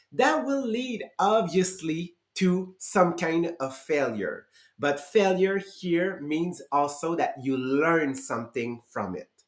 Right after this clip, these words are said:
So the price of success is failure. You cannot get to success if you haven't get over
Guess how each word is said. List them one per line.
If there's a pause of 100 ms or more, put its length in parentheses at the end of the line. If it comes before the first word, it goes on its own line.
(360)
So
the
price
of
success (400)
is
failure. (380)
You
cannot
get
to
success (260)
if
you (120)
haven't
get
over